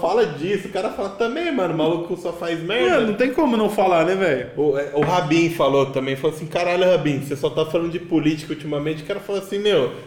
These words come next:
Speaker 1: o maluco enfia o dinheiro no cu, não vou zoar, <laughs> velho."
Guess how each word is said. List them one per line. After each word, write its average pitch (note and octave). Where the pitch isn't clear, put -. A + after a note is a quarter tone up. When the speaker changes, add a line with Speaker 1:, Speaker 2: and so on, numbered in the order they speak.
Speaker 1:
o -
maluco D#3+
enfia F3+
o F3
dinheiro F3
no F3
cu, G#3
não D#3+
vou D3+
zoar, D#3
<laughs> -
velho." -